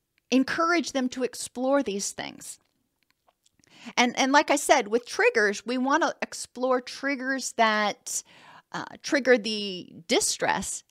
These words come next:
as well as triggers that might help them feel better. The next one is irritability. People with depression may sometimes get irritable. It's like,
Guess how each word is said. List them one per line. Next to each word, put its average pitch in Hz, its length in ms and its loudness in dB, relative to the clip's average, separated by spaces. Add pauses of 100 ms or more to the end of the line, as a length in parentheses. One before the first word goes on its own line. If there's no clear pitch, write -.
(100)
as 226 240 2
well 269 240 6
as 269 120 -2
triggers 269 760 -2
that 220 400 6 (400)
might 226 320 2
help 240 320 -2
them 220 140 -4
feel 214 280 -8
better. 170 460 -2 (1040)
The 294 80 6
next 330 400 2
one 311 140 2
is 254 220 -2
irritability. 240 840 -2 (300)
People 339 400 0
with 311 200 -2
depression 277 600 0
may 233 140 2
sometimes 247 560 -2
get - 200 -4
irritable. 254 440 -4
It's - 160 -12
like, 139 260 -2